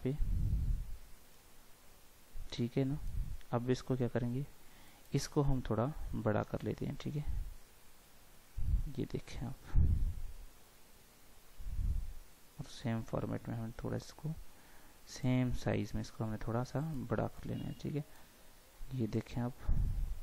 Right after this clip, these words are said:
ये देखें, ये हो गया है ना।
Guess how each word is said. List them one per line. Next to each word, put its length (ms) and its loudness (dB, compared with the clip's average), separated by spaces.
ये 160 -4
देखें, 400 -8
ये 200 0
हो 220 0
गया 200 2
है 80 0
ना। 160 -4